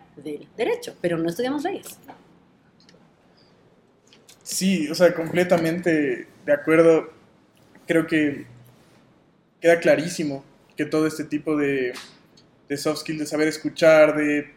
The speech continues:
Speaker 2: no, no querer, no querer brillar uno mismo así sin, sin consecuencia alguna, sino entender la situación, ser empático, todo esto completamente de acuerdo. Pero ahora la pregunta que creo que es muy difícil,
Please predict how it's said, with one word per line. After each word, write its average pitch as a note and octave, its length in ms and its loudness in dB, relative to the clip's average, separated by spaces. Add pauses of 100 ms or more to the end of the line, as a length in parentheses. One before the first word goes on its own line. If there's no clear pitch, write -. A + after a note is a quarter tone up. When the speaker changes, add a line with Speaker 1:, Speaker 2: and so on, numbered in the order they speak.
(100)
Speaker 2:
no, E3+ 300 -2
no F3+ 180 0
querer, F3+ 480 2 (1500)
no F#3+ 200 2
querer F#3+ 220 6
brillar E3+ 400 6
uno F3 220 0
mismo F3 440 2
así F3 480 -6 (720)
sin, E3+ 760 0
sin E3+ 580 0 (380)
consecuencia E3 500 0
alguna, D3+ 480 2 (320)
sino F3 400 2
entender D#3+ 500 2
la F#3+ 100 4
situación, D3 440 -8
ser D3+ 140 -2
empático, D#3+ 480 0
todo F#3 200 6
esto F#3+ 360 0 (440)
completamente D#3+ 600 -2
de C#3+ 40 -2
acuerdo. D#3+ 380 0 (480)
Pero D#3 140 4
ahora F#3+ 120 10
la F#3 120 4
pregunta F3+ 340 2
que D3+ 120 -2
creo F3+ 140 2
que F3+ 80 2
es E3+ 80 -2 (240)
muy A#3 220 6
difícil, D#3+ 500 0